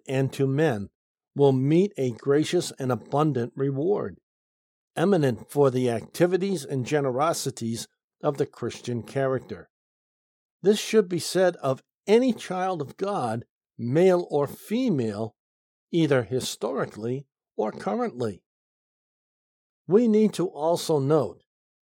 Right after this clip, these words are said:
the usage of the word men. It means all mankind, men and women. Now, looking deeper,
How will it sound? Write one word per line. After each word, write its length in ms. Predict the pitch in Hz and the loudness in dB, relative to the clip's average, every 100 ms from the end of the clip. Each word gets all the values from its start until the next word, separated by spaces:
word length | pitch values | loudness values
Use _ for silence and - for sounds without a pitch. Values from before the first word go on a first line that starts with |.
| - | -6
the 120 | 127 | -4
usage 600 | 123 147 202 - 135 113 | 2 6 6 4 -6 -4
of 160 | 131 117 | -6 -2
the 100 | 123 | 0
word 360 | 135 139 117 | 4 4 4
men. 420 | 127 156 139 87 - _ _ _ _ - | 0 0 0 -4 -14 _ _ _ _ 0
It 220 | 143 156 | 0 2
means 440 | 156 165 139 131 - - | 2 2 2 0 -4 0
all 540 | 131 135 147 151 170 _ | 6 8 8 6 0 _
mankind, 1000 | 127 117 120 120 110 - 131 113 101 85 - _ _ _ - | -6 -4 -2 -4 -6 -6 -4 -4 -8 -12 -20 _ _ _ -4
men 400 | 123 127 127 131 _ | 0 0 0 -6 _
and 400 | 143 139 139 135 | -4 0 0 -2
women. 440 | 117 123 127 92 - _ _ _ _ _ _ _ _ _ _ - | -6 -6 -6 -6 -14 _ _ _ _ _ _ _ _ _ _ -12
Now, 320 | 117 113 101 - _ | -6 -4 -6 -12 _
looking 520 | - 170 208 220 185 - | -4 -2 0 0 0 0
deeper, 480 | 151 143 - 80 | -2 -2 -4 -18